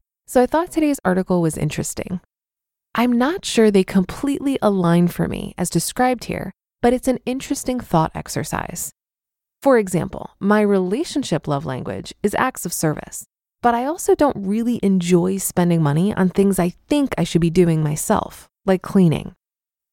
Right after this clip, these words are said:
There are certainly exceptions to this. Recently, I hired a bookkeeper, and this has felt like money well spent. At first, I hired her to just set me up on QuickBooks, but once I realized that there was more of a learning curve to QuickBooks than I anticipated,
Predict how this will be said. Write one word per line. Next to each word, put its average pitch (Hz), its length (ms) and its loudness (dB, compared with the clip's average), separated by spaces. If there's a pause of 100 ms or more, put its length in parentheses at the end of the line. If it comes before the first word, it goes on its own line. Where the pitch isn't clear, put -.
(200)
There 262 240 2
are 349 180 4
certainly 233 560 2
exceptions 165 600 0
to - 100 -6
this. - 400 -10 (420)
Recently, 269 640 4
I 190 80 2
hired 185 340 2
a 160 60 4
bookkeeper, 147 760 -2 (200)
and 208 240 2
this 262 200 -4
has 311 180 0
felt 190 320 0
like 175 200 -2
money 160 280 2
well 147 180 0
spent. - 320 -6 (720)
At 247 140 0
first, 339 560 -2
I 247 80 0
hired 262 400 -2
her 254 180 -2
to 240 160 -4
just 294 340 -2
set - 200 0
me 226 100 2
up 185 160 2
on 156 140 0
QuickBooks, - 640 -6 (400)
but 214 140 2
once 202 280 0
I 339 80 4
realized 226 540 2
that 202 100 -4
there 220 140 4
was 240 160 0
more 294 260 2
of 320 140 4
a 285 40 6
learning 226 420 2
curve 233 320 0
to 190 100 2
QuickBooks - 560 0
than 165 120 4
I 160 140 2
anticipated, 214 800 0